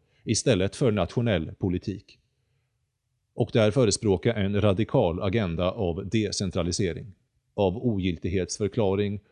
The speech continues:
och fredlig separering, segregering och secession.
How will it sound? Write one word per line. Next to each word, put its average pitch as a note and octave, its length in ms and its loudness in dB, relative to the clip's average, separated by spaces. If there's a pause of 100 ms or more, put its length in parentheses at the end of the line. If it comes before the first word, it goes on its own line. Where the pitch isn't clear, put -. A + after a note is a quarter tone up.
och - 220 -2
fredlig F#2 640 -2
separering, G2 680 -2 (200)
segregering F#2+ 760 -2
och F#2+ 260 -8
secession. F2+ 640 -6